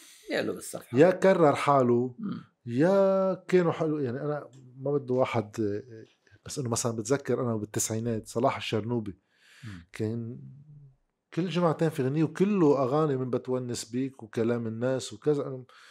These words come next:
Speaker 2: فجأة بيروح. في نظرية بتقول إنه، آه، بالإبداع وقت واحد بده يكتب نص، بده يكتب موسيقى، بده يعمل هذا الشيء،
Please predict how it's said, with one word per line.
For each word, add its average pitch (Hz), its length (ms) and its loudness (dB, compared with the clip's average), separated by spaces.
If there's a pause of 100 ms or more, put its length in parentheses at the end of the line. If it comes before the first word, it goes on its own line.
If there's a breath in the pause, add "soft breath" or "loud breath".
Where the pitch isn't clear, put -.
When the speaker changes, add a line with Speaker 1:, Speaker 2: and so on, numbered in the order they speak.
(680 loud breath)
Speaker 2:
فجأة 165 580 2 (480)
بيروح. 135 440 2 (1080)
في 175 240 0
نظرية 165 500 6
بتقول 147 480 2
إنه، 123 720 -6
آه، 107 680 -12
بالإبداع 110 680 6
وقت 101 200 -14
واحد 120 300 -8
بده 110 240 -8
يكتب 113 320 -6
نص، - 560 -6
بده 110 340 -10
يكتب 123 340 -8
موسيقى، 123 420 -2
بده 113 180 -2
يعمل 147 180 4
هذا 117 200 0
الشيء، 107 280 -6